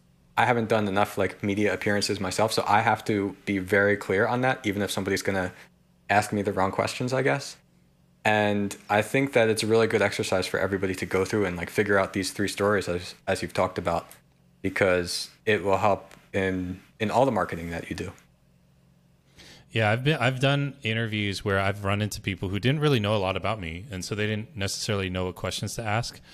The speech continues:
Speaker 2: Um, and then I created a press kit and, like, "Hey, if you don't know what to ask me, here are a couple of suggested questions," right, to try to make
Speaker 1: Mm-hmm.
Speaker 2: it easier. Um, but w-, a lot of the, a lot of the people that I, I coach,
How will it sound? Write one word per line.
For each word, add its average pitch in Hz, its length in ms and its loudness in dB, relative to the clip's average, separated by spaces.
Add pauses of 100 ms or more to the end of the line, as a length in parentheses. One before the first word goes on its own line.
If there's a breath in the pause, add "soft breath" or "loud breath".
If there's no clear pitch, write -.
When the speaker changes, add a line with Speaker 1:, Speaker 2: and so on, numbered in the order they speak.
(420 loud breath)
Speaker 2:
Um, 95 180 2
and 98 100 -2
then 107 120 2
I 101 80 0
created 107 240 0
a 92 40 -2
press 110 300 2
kit 117 180 2
and, 95 160 -4
like, 95 320 -2
"Hey, 120 260 2
if 95 100 0
you 123 60 6
don't 139 140 4
know 131 140 6
what 127 160 2
to 127 80 0
ask 113 240 0
me, 110 80 0
here 107 160 2
are - 20 2
a 101 40 0
couple - 260 -2
of 107 60 0
suggested 101 640 -2
questions," 123 580 0
right, 104 200 2 (460 loud breath)
to 127 140 -6
try 117 180 -2
to 107 80 -2
make 104 160 -4
Speaker 1:
Mm-hmm. 110 120 0
Speaker 2:
it 110 60 -4
easier. 123 340 -10 (460 loud breath)
Um, 120 220 4
but 120 220 0
w-, 127 180 -6
a 117 60 0
lot 135 180 2
of 247 140 0
the, 160 120 -6 (460)
a - 20 -6
lot 135 200 0
of 233 80 0
the 196 100 -2
people 139 380 -4
that 104 180 0
I, 98 300 -4
I 98 80 -2
coach, - 680 -6